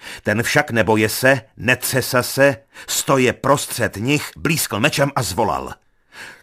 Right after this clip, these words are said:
"Nuž dvaceti mužům, nuž třiceti, nuž stu, nuž tisíci, hlavy dolů!" Hned se hlavy koulely a trupy se kácely v takovém množství,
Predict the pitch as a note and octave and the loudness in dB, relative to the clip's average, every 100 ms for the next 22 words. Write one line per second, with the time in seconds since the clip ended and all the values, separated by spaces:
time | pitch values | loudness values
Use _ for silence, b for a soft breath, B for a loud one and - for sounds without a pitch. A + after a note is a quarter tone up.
0 | F#2+ C3+ G3+ - - E2 D2+ A2 D#3+ - | -2 6 6 6 2 -2 -2 2 2 2
1 | D#3+ D#3 D#3+ D#3+ D#3+ B2+ E3 E3+ D#3+ C3 | -2 2 4 6 6 6 6 6 4 0
2 | B B A#2 F3+ E3+ - - - A3+ - | B B 0 2 2 -2 -6 -4 -4 -2
3 | - C#3 C#3 - B G3 - - - C#4+ | -6 -4 -4 -4 B 0 2 2 4 6
4 | A3+ - B B B A#2+ B3+ - - - | 4 4 B B B 2 4 4 -2 -6
5 | - C#4+ - - A#3 F3+ - C#3+ A#2+ - | 0 2 4 0 -2 -4 -2 0 -2 -4
6 | _ _ _ _ _ - - D3+ G3 F3 | _ _ _ _ _ -14 -2 2 4 4
7 | E3+ C3 G#2+ B2+ G#2 F2 C#2+ - _ _ | 2 -2 0 0 0 -8 -14 -20 _ _
8 | _ _ _ _ _ _ _ _ _ E2 | _ _ _ _ _ _ _ _ _ -12
9 | D#2 E2 G2+ - - F2 F#2+ F#2+ F2+ - | -10 -6 -6 -6 -6 -6 -2 -2 -4 -6
10 | F#2+ F2+ F2+ F2 - F2 - G2 - F#2+ | -6 -4 -4 -6 -6 -8 -8 -8 -8 -10
11 | - F2+ - F#2 E2+ G2 F2+ - - - | -8 -10 -4 -4 -4 -8 -10 -12 -10 -10
12 | - C2+ C#2+ B1+ B1 C#2 - - A1 A#1 | -10 -12 -12 -12 -14 -14 -14 -14 -16 -16
13 | A1+ | -18